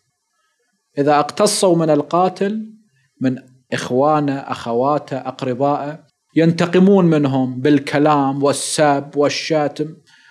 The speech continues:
والتوتر وما إلى ذلك. لذلك عادة الانتقام فيه تجاوز للحد، وغالبًا الإنسان تسيطر عليه حالة الغضب،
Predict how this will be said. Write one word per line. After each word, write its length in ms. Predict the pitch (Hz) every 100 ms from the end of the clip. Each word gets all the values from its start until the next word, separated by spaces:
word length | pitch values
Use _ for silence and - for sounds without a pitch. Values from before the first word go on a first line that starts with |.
| _ _ _ _ _
والتوتر 1120 | 113 143 147 - 143 - 165 180 196 - 214
وما 380 | 202 190 170 143
إلى 240 | 135 127 113
ذلك. 420 | 117 110 107 - - _ _ _ _
لذلك 400 | 131 147 185 196
عادة 840 | - - 180 214 208 214 214 202 185
الانتقام 680 | 180 170 165 160 165 170
فيه 300 | 165 170 156
تجاوز 1000 | - 120 135 156 165 160 175 170 - _ _ _ _ _ _ _ _ -
للحد، 760 | 131 127 - 143 127 113 - - _ _ _ _ _ _ _ -
وغالبًا 800 | 127 117 143 170 170 156 156 131
الإنسان 440 | 123 127 - 147 151
تسيطر 520 | 131 170 170 165 120
عليه 340 | 120 131 131
حالة 460 | 120 - 139 123 110 117
الغضب، 600 | 113 147 165 185 180